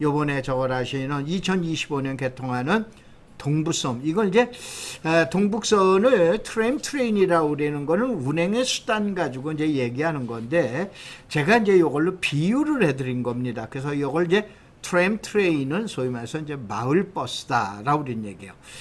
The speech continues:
그러면 우리는 이제 땅꾼들인데, 자, 열여섯 개 역사 중에서 절반이 조금 못 되는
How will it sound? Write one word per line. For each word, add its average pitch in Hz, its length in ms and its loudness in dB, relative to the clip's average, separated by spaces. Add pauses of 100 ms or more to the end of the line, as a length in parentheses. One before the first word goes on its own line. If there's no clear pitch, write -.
(380)
그러면 254 360 6
우리는 220 360 2
이제 214 180 6
땅꾼들인데, 156 1300 2 (840)
자, 127 180 -2
열여섯 160 380 4
개 202 160 8
역사 156 440 2
중에서 131 440 -4
절반이 156 1000 6
조금 196 280 -4
못 151 180 -2
되는 151 560 -2